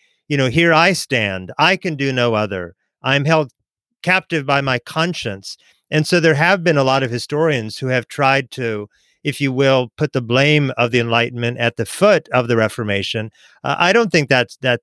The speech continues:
that's true. I think there's a difference between deciding, uh, the theological question of who has the quote unquote authority to decide the best interpretation of Scripture. But, uh, that's certainly an argument that's been made.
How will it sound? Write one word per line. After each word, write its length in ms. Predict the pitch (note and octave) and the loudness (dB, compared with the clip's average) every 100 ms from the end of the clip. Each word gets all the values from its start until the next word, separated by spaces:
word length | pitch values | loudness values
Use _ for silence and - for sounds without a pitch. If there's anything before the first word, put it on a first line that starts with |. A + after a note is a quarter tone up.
| - | -2
that's 220 | B2 - | -4 -4
true. 280 | - E3 C#3 | -2 2 4
I 60 | |
think 180 | B2 D3+ | 2 0
there's 180 | B2+ G#2+ | -2 -2
a 60 | |
difference 600 | G#2+ C3+ C#3 - A2 G2+ | -2 -2 -2 -4 -8 -8
between 760 | - A2 - A#2+ A#2 A2 G#2+ G#2 _ | -14 -16 -12 -4 -2 -2 -4 -10 _
deciding, 880 | C3 C#3 D#3+ D3 C#3 B2+ A#2 C3+ C3 C#3 | 0 0 2 2 4 2 0 -6 -8 -8
uh, 160 | - D3 | -8 -8
the 100 | C#3 | -6
theological 600 | A#2+ E3 C#3 C3+ C3 A2 G#2 | 0 2 4 2 0 -4 -4
question 640 | - D3 C3+ - A2 G2 | -2 0 -2 -4 -6 -6
of 240 | A2 A2 G#2+ | -4 -6 -2
who 220 | C#3 C#3 | 2 2
has 360 | A#2+ A2+ A2 | 2 0 0
the 180 | - A2+ | -2 -4
quote 240 | - C3+ B2 | 0 0 0
unquote 320 | A2+ B2 A#2 | 0 0 0
authority 720 | - - C#3+ C3+ C3 G#2 F#2 - _ _ _ - | -4 -4 0 2 2 0 -2 -10 _ _ _ -4
to 160 | C#3 | 0
decide 500 | A2+ A#2+ - B2 A#2+ | 2 0 2 2 2
the 80 | A2 | 0
best 360 | G#2 A#2+ A#2+ - | 0 2 0 -2
interpretation 680 | A2 C3 G#2+ G#2+ A#2 A2 G#2+ | -2 -2 -2 0 -2 -2 -6
of 80 | |
Scripture. 560 | - - D3 - F#2+ F2+ _ _ _ _ - | -4 -2 -2 -2 -6 -6 _ _ _ _ -20
But, 440 | A#2 G#2 A#2 A2+ - - | -6 2 2 2 -2 -2
uh, 160 | A#2+ | 0
that's 260 | A#2 C#3+ C#3+ | 2 0 0
certainly 540 | - D3+ B2+ A#2 A2 - | 0 0 0 -2 -2 -2
an 120 | A#2+ | 0
argument 400 | A2 B2+ A#2+ G#2 | 2 2 0 -4
that's 160 | A2+ - | -6 -6
been 220 | A2+ A2 | -4 0
made. 400 | B2 C#3 G2+ | 0 2 0